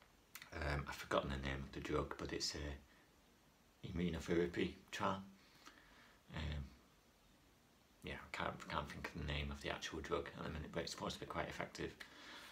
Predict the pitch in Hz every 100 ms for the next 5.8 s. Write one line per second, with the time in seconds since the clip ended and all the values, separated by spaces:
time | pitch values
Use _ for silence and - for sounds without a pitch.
0 | - - 76 71 73 - - - - -
1 | - - 90 - - 78 - 73 - -
2 | - - - - - - - - - -
3 | - - - - - - - - - -
4 | - - 73 80 82 - - - 90 -
5 | - 78 73 71 87 - - 85